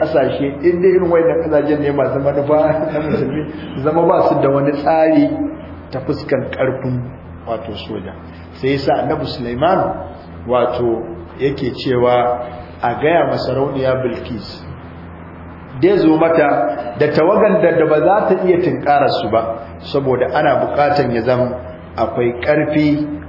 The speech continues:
wato, ainihin na soja. Wannan yana daga cikin sifa, wato, daga cikin sifofin da ya kamata a ce kowace irin shugabanci, in dai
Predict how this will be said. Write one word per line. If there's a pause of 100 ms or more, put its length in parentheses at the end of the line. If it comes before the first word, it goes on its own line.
(160)
wato,
ainihin
na
soja. (1000)
Wannan
yana
daga
cikin
sifa, (500)
wato,
daga
cikin
sifofin
da
ya
kamata
a
ce (600)
kowace
irin
shugabanci, (400)
in
dai